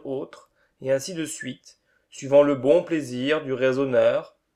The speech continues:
ainsi que nous l'avons déjà montré. En d'autres termes, le terminus minor,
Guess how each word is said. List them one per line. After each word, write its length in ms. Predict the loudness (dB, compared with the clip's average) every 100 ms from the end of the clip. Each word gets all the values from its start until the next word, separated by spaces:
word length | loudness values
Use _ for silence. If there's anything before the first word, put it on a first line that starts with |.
| _ _ _
ainsi 340 | -10 -8 -12
que 100 | -6
nous 140 | -4 4
l'avons 380 | 4 4 0 -2
déjà 260 | 4 4
montré. 460 | 4 -2 -10 -18 -20 _ _ _ _ _ _ _ _ _
En 120 | 0
d'autres 280 | 4 4 2
termes, 420 | 2 2 2 -2 -12 _ _ _
le 200 | -10 0
terminus 520 | 10 10 10 -2 -6
minor, 680 | -8 4 6 6 4 0 -12